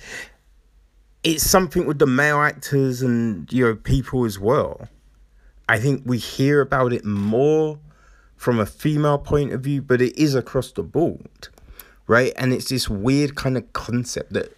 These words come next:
yeah, darker is bad. It's just weird. Now, the crazy thing about all of this, though, you know, all of these current conversations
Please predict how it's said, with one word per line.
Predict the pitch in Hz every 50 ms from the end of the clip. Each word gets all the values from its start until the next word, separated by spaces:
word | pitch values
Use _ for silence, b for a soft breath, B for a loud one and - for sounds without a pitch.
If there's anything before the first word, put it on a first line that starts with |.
| _ -
yeah, | 123 135 127 98 90 b b b b b b b b b b _ _ _ _
darker | - 139 131 120 107 - - - 120 113 110
is | 107 -
bad. | - - 110 110 101 90 78 73 73 80 101 - - - - - _ - _ _ _ _ _ _ _ _ _ - _ _ _ _ _ _ _ _ _ _ _ _ _ _ _ _ _ _ _ _
It's | - -
just | - 160 - -
weird. | - 127 156 170 151 107 87 87 - - - B B B B B B -
Now, | 139 151 151
the | 131 139 147
crazy | - - - - - 160 196 254 277 269 240 - 214 190
thing | 147 - - 160 147 120
about | 120 117 - 131 127 127 - -
all | - 127 131 131 120 117
of | 110 92 98 101
this, | 123 135 - - - - -
though, | - - 65 60 - - 107 - - _ _ _
you | - 110 113
know, | 117 117 - -
all | 135 147 156 156 147
of | 131 117
these | 120 127 127 113 -
current | - - - - 131 123 123 120 - -
conversations | - - 123 117 - 98 95 - - - - 131 131 139 123 - - - 123 117 110 107 104 98 98 -